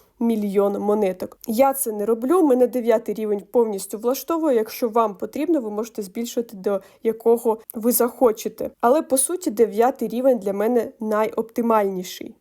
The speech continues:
Також хочу показати вам лайфхак, який я знайшла. Тапаємо ось так по екрану і зажимаємо. З'являється лупа. І якщо тицяти на неї, то ми зможемо зібрати набагато більше балів. Також хочу вас попросити приєднатись до мого скваду.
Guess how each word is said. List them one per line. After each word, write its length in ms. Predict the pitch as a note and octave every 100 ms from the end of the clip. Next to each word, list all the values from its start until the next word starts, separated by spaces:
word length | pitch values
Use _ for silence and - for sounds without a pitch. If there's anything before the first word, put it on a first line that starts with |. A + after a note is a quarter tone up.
| -
Також 280 | E4+ E4+
хочу 220 | D#4 C4+ B3
показати 520 | B3+ B3+ B3 A#3 A#3
вам 220 | A3+ A#3
лайфхак, 560 | C4 C#4 - E4+ F#4+ C4
який 340 | B3 A#3 A#3+
я 120 | A#3
знайшла. 800 | G#3+ A3 A3+ A3+ - A#3+ A3 F3 -
Тапаємо 420 | C#4+ D4 D4 B3
ось 140 | B3 B3
так 220 | B3 A#3+
по 140 | -
екрану 440 | A3 A3 A3+ A3 G#3+
і 100 | -
зажимаємо. 760 | G#3+ G#3+ G3+ G#3 G3 G3 B3 D4 -
З'являється 640 | - B3 A#3 C4+ E4+ - C#4
лупа. 460 | B3+ B3 A#3 - -
І 80 | A#3+
якщо 260 | B3+ - D#4+
тицяти 440 | D#4 C4 B3+ B3+
на 120 | A#3+
неї, 300 | B3 D4 F#4
то 140 | - C4+
ми 140 | B3+
зможемо 440 | B3 C4 C4 B3
зібрати 540 | A3 A#3 G#3 A#3 D4+ F4
набагато 480 | B3+ G#3 A#3+ A#3 A#3+
більше 400 | G3+ A3 - B3
балів. 480 | G#3 G#3 F3+ A3 -
Також 300 | E4+ F4 D#4
хочу 300 | - E4 D4
вас 160 | C4 C4+
попросити 560 | A#3+ C#4 C#4 F4+ F4
приєднатись 640 | - B3 B3 B3+ B3+ B3
до 160 | G3+ A#3+
мого 320 | A#3 A#3 B3
скваду. 800 | A#3+ - - A3 G#3+ G3+ F#3+ D4